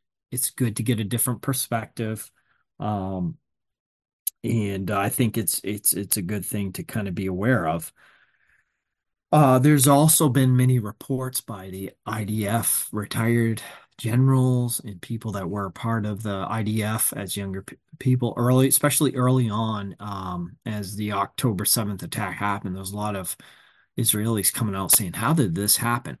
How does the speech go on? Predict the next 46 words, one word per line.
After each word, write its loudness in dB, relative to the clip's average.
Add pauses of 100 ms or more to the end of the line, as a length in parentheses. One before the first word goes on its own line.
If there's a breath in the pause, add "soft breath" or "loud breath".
(100)
That's 2
where 4
I 6
got 0
this -6
question -2
in -6
the -8
beginning. -6
How 0
did -2
they -4
breach -4
this -4
fence? -4
And -4
this 2
is -6
when -4
I -6
started -2
to -6
learn -2
about -6
it. -10 (400 loud breath)
I 4
also 6
provided 4
a, 0
um, -6 (420)
link 4
to 0
Scott 0
Ritter's 0
interview -2
with -6
Mike -10
Adams 0 (340 loud breath)
as 2
he 2
was -2
a -6
Marine 0
that -8
was -8
actually -4